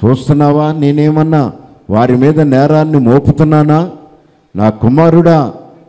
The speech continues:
అని చెప్పి మాట్లాడుతుండే ఎహెస్కేలు వారు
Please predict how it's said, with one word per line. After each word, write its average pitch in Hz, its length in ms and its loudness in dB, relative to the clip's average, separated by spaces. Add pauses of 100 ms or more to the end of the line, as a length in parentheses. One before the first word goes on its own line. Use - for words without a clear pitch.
అని 123 300 0
చెప్పి 120 180 0
మాట్లాడుతుండే 131 1200 -2 (420)
ఎహెస్కేలు 113 920 0 (540)
వారు 101 300 0